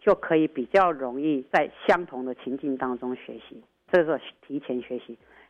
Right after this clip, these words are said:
第六个，社区融合教育。因为自闭症孩子最大的致命伤，有时候呢，有些智商比较高一点，他认知上不是问题，可是问题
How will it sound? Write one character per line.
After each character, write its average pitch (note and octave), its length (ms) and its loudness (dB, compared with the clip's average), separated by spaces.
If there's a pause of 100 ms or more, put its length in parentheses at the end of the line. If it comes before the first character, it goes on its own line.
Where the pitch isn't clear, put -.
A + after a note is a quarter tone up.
(100)
第 C4 160 8
六 A3+ 200 8
个， D#3+ 300 -2
社 B3 160 6
区 G#3+ 180 4
融 D#3+ 240 6
合 C#3+ 140 0
教 C#3 240 2
育。 C#3 160 -4
因 C4 100 0
为 C4+ 100 6
自 D#4 120 2
闭 C#4 100 6
症 A#3 360 4
孩 F3 200 2
子 F3+ 140 2
最 G#3 180 4
大 F#3+ 220 4
的 - 80 -6
致 F#3+ 60 -6
命 E3+ 180 0
伤， E3+ 160 0
有 C#3 200 0
时 - 140 2
候 F3 180 8
呢， D#3 180 0
有 D#3 120 2
些 A3+ 220 6
智 G#3+ 140 2
商 F#3+ 160 4
比 C#3+ 80 -2
较 D#3+ 100 4
高 C#3+ 220 2
一 C#3 40 -2
点， C3 160 -6
他 F3 220 0
认 G#3+ 160 6
知 G3+ 140 4
上 F3+ 180 2
不 C#3+ 80 -6
是 D3 100 -6
问 C#3+ 240 -2
题， - 200 -20
可 E3+ 160 0
是 C#4+ 100 6
问 C4 100 8
题 F#3+ 160 4